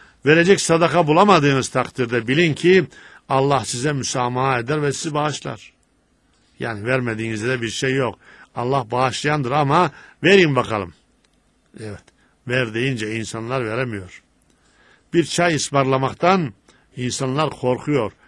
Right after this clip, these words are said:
param bitecek zannediyor. Bir otobüse bilet atmak, bir dolmuş parasını vermek insanlara ağır geliyor. Yemek yedirmek insanlara ağır geliyor. Evet.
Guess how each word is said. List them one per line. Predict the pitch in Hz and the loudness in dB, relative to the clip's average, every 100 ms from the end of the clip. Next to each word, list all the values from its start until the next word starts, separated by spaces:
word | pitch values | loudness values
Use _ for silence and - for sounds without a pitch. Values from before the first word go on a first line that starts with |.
| _ _ | _ _
param | 117 117 131 120 | -8 -4 -4 -6
bitecek | - 117 127 - | -6 -4 -4 -4
zannediyor. | 101 92 87 90 85 _ _ _ - - - | -10 -10 -14 -16 -18 _ _ _ -20 -20 -2
Bir | 143 151 | 0 2
otobüse | 139 127 139 131 - 147 | 0 0 0 0 -2 -2
bilet | 123 139 139 | 2 2 2
atmak, | 131 - 139 110 - _ _ | -2 0 -2 -4 -10 _ _
bir | 147 165 120 | 2 2 4
dolmuş | 139 147 139 - | 2 2 -2 -2
parasını | 139 139 - 147 | 0 0 0 -2
vermek | 135 127 143 131 | 0 0 -2 -4
insanlara | 131 113 135 127 139 | -6 -6 -6 -2 -2
ağır | 120 127 151 | -2 -2 -2
geliyor. | 117 107 95 87 _ - - - - | -2 -4 -6 -8 _ -20 -20 -18 -2
Yemek | 131 175 175 160 | 0 2 2 2
yedirmek | 156 160 170 139 | 2 2 0 2
insanlara | 147 - 156 147 160 | 0 0 0 0 2
ağır | 143 170 | 4 4
geliyor. | 151 131 113 92 _ _ _ _ _ _ 110 | 2 2 0 -4 _ _ _ _ _ _ -16
Evet. | 98 | -16